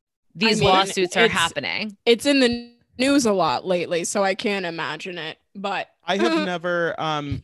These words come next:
Speaker 3: I have never sneaked a peek at Blac Chyna's OnlyFans page, but I,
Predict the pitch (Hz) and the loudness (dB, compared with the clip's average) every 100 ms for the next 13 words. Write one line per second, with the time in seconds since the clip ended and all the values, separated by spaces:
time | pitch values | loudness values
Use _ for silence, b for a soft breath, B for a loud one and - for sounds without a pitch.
0 | - 160 170 170 175 - 170 165 156 170 | -2 -2 -2 -6 -8 -8 -12 -12 -12 -8
1 | 147 147 - 143 131 - 143 127 131 - | -8 -8 -6 -2 -2 -4 -8 -8 -12 -12
2 | 147 139 139 135 143 - 139 107 - - | -10 -10 -10 -12 -12 -10 -8 -8 -10 -2
3 | 160 - - 165 | -2 -2 -4 -2